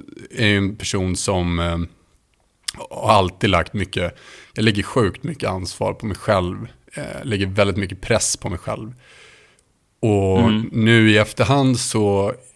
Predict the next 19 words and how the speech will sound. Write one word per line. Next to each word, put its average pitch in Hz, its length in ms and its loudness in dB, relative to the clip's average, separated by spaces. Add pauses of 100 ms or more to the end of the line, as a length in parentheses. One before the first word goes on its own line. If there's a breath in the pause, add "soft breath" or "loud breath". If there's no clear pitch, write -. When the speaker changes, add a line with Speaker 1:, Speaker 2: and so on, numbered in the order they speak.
Speaker 1:
är 113 120 -4
det 101 60 0
så 101 140 -6
sjukt - 640 -2
svårt 123 400 0
för - 140 -8
mig 87 380 -2 (840)
att - 180 -20
inte 90 840 -2 (1200)
göra 107 380 6
det 87 180 0
även 87 640 0 (460)
i 104 80 -6
det 92 80 -2
här. - 420 -4 (720)
Speaker 2:
Mm. 110 340 -2
Speaker 1:
Att - 200 -4
inte 104 480 0
se 87 520 0